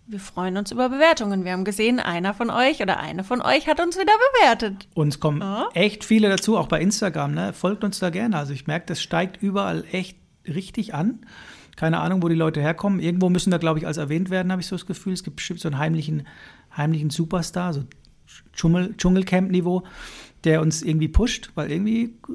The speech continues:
Speaker 2: kommen immer mehr dazu. Und das freut uns natürlich sehr. Dann noch eine
Speaker 1: Ja, voll.
Speaker 2: Bewertung. Noch eine Bewertung, dann war's super. Und ich hab ein paar Anfragen gekriegt, ob's unsere Tasse, äh, die ich zu Hause hab, die unsere liebe Mama hat machen lassen.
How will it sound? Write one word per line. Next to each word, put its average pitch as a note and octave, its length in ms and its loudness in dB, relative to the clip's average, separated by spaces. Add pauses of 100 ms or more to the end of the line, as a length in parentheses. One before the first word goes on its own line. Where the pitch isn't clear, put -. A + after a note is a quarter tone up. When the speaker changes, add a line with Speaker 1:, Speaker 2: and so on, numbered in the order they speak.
(400)
Speaker 2:
kommen G3 240 0
immer G3 160 2
mehr F#3 160 0
dazu. F3+ 340 -2
Und D#3+ 140 -6
das - 100 -8
freut D#3+ 260 -6
uns D3+ 160 -4
natürlich D3 320 -8
sehr. C#3 240 -6 (580)
Dann C#3+ 120 -4
noch C#3 100 -2
eine A3+ 60 0
Speaker 1:
Ja, A3 140 0
voll. - 0 - (100)
Speaker 2:
Bewertung. G3 320 0 (300)
Noch C#3+ 140 -4
eine D3 120 -2
Bewertung, C#3+ 460 -4
dann F#3+ 160 -4
war's F#3 160 -8
super. F#3 240 -4
Und D3+ 60 -2
ich D#3 60 2
hab F#3+ 80 4
ein G3 40 2
paar F3 140 4
Anfragen F#3+ 340 0
gekriegt, F3+ 320 -4
ob's D#3+ 160 -6
unsere E3 260 -2
Tasse, F#3 400 0 (640)
äh, D3+ 240 0
die D#3 100 -2
ich D3+ 80 -4
zu D3 140 -2
Hause D3 260 0
hab, - 160 -4
die D#3 80 -4
unsere D3+ 400 -4 (440)
liebe G3 260 6
Mama G#3 600 4
hat - 320 -4
machen E3+ 240 2
lassen. F#3 600 0